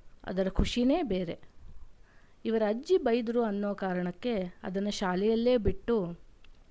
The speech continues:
ಈಗ ಬಹಳ ವರ್ಷಗಳ ನಂತರ ಮತ್ತೆ ಅದನ್ನು ಪಡ್ಕೊಂಡಿದ್ದ ಖುಷಿ ಅವರಲ್ಲಿ ಕಾಣಿಸ್ತು. ಇದು ಅವರ ಹಿರಿಯರ ಮೇಲಿನ ಭಯ, ಭಕ್ತಿ ಹಾಗೂ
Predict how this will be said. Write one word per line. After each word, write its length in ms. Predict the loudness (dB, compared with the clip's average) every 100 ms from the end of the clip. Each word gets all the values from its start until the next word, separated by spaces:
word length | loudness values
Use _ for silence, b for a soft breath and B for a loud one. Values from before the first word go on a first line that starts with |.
| -20 -20 -20 -6
ಈಗ 280 | 0 2 2 0 -4 b b b -4
ಬಹಳ 260 | 2 4 4
ವರ್ಷಗಳ 440 | 2 0 0 2
ನಂತರ 440 | 2 2 2 2 0 -2 -6 b b b b
ಮತ್ತೆ 320 | -2 0 0
ಅದನ್ನು 320 | 0 0 0
ಪಡ್ಕೊಂಡಿದ್ದ 460 | 0 0 0 -2 -2
ಖುಷಿ 300 | 0 2 4
ಅವರಲ್ಲಿ 320 | 2 2 0
ಕಾಣಿಸ್ತು. 540 | -2 -2 -4 -6 -10 -12 -14 -20 -20 -20 -20 -20 -20 -20 -20 -20 -20 -20 b b b b b b
ಇದು 180 | 0 4
ಅವರ 280 | 4 4 4
ಹಿರಿಯರ 400 | 2 2 2 4
ಮೇಲಿನ 320 | 4 4 2 0
ಭಯ, 320 | 0 0 2 0 0
ಭಕ್ತಿ 600 | -2 -4 -4 -4 -4 -6 -16 -12 -10 -6
ಹಾಗೂ 520 | -4 -2 -2 -2